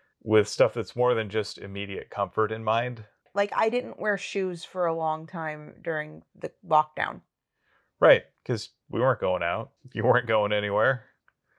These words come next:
Speaker 2: I may have worn flip-flops or sandals to just go out and get the mail or to walk around the neighborhood a little bit, but I wasn't, like, going out to grocery stores or going out to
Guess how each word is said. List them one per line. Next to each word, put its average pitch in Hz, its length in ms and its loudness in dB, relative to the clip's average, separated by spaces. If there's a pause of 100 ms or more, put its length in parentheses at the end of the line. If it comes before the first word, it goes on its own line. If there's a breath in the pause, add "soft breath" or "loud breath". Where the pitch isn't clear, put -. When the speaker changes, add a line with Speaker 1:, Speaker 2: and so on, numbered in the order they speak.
(260)
Speaker 2:
I 196 100 4
may 220 180 2
have 226 160 -2
worn 214 280 -4
flip-flops - 580 -4
or 185 80 -8
sandals 175 800 -6 (140)
to 185 120 -2
just 170 260 0
go 180 180 6
out 170 160 2
and 175 100 -10
get 170 120 -4
the 165 60 -12
mail 156 580 -2
or 160 440 -6
to 160 260 -10
walk 160 320 2
around 170 180 -4
the 156 60 -12
neighborhood 160 380 -4
a 156 40 -6
little 160 220 -6
bit, - 320 -8
but 165 120 0
I 170 140 4
wasn't, 170 400 -6
like, - 320 -4 (200)
going 170 320 8
out 156 180 -4
to 165 80 -14
grocery 156 380 -10
stores 160 360 -8
or 160 80 -10
going 156 360 -6
out 156 320 -4
to 147 460 -10